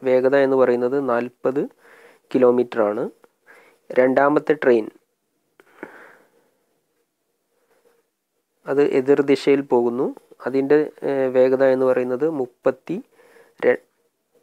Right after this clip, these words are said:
മുപ്പത്തിരണ്ട് കിലോമീറ്ററാണ് ഇതിൻ്റെ വേഗത. ഒന്നാമത്തെ ട്രെയിനിൻ്റെ വേഗത നാൽപത് കിലോമീറ്റർ. ഇവ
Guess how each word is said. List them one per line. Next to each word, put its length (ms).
മുപ്പത്തിരണ്ട് 760
കിലോമീറ്ററാണ് 680
ഇതിൻ്റെ 300
വേഗത. 240
ഒന്നാമത്തെ 420
ട്രെയിനിൻ്റെ 320
വേഗത 180
നാൽപത് 360
കിലോമീറ്റർ. 360
ഇവ 80